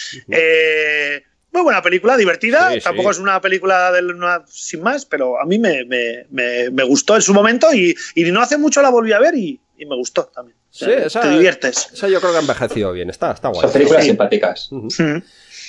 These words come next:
Speaker 2: Venga.
Speaker 1: Yo voy a hablar de la mejor película de Michael Bay. Voy a hablar de Dolor y Dinero.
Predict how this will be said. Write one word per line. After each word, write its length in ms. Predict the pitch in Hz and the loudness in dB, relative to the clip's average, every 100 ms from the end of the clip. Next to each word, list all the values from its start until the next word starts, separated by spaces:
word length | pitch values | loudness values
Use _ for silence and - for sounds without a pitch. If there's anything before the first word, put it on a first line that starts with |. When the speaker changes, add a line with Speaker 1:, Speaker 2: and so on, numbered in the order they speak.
| - - | -18 -4
Speaker 2:
Venga. 240 | 247 214 - _ - | -2 -2 -8 _ -12
Speaker 1:
Yo 120 | 127 160 | 0 2
voy 80 | 170 | 4
a 60 | |
hablar 240 | 160 170 175 | 2 0 0
de 100 | 151 | 0
la 140 | 127 | 0
mejor 480 | 127 131 127 190 - | 2 0 2 0 2
película 400 | 165 160 147 139 | 0 0 0 0
de 80 | 131 | 0
Michael 380 | 131 127 113 110 | -2 -2 -4 0
Bay. 280 | 165 233 _ _ _ _ _ _ _ _ _ _ | -2 -2 _ _ _ _ _ _ _ _ _ _
Voy 200 | 107 120 | 0 2
a 60 | 139 | 2
hablar 320 | 151 160 - | 2 0 -4
de 160 | 110 110 | -4 -2
Dolor 320 | 107 120 180 | 2 2 2
y 80 | 160 | 0
Dinero. 520 | 123 135 151 82 - | 2 2 0 -4 -18